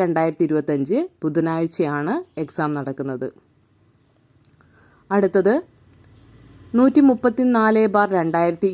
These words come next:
ഇരുപത്തിമൂന്ന് സ്റ്റോർ കീപ്പർ ഡയറക്ട് റിക്രൂട്ട്മെന്റ് മെയിൻ കേരള സ്റ്റേറ്റ് പൗൾട്രി ഡെവലപ്മെന്റ് കോർപ്പറേഷൻ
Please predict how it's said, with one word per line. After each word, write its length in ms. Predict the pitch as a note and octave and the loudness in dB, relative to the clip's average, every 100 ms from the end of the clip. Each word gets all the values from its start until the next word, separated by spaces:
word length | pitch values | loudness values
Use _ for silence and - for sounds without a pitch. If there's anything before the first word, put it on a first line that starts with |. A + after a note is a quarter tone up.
| D#3 | 0
ഇരുപത്തിമൂന്ന് 800 | D#3 D#3+ F3 D#3+ D3+ D3+ D3+ G3 C4+ _ _ _ _ _ _ _ - | 0 0 0 0 0 -2 -2 -2 -6 _ _ _ _ _ _ _ -20
സ്റ്റോർ 320 | - A#3 G#3+ A#3 A3+ | -4 2 4 2 2
കീപ്പർ 360 | F#3 - D#3+ C#4+ - _ _ _ _ _ F3 E3+ | -2 0 -2 -4 -8 _ _ _ _ _ -4 0
ഡയറക്ട് 500 | G#3+ A3+ A#3 - C4+ G#3+ | 2 2 -2 0 0 0
റിക്രൂട്ട്മെന്റ് 640 | F3 F3+ F3+ F#3 F3+ F#3 _ E3 | 0 2 2 0 -2 -4 _ -4
മെയിൻ 200 | E3 D#3 B2 _ _ G3 | -2 -2 -4 _ _ 0
കേരള 300 | F#3 F#3 F#3+ D4 - | 0 2 0 0 -6
സ്റ്റേറ്റ് 400 | - F3 E3+ E3+ _ - | -4 0 0 -4 _ 0
പൗൾട്രി 460 | F#3+ G#3 - B3 B3 | 2 2 2 0 2
ഡെവലപ്മെന്റ് 520 | F3 D#3+ E3 E3+ E3 E3 | 0 0 0 -2 -4 -4
കോർപ്പറേഷൻ 500 | D#3 - D3+ D3 | -6 -4 -4 -4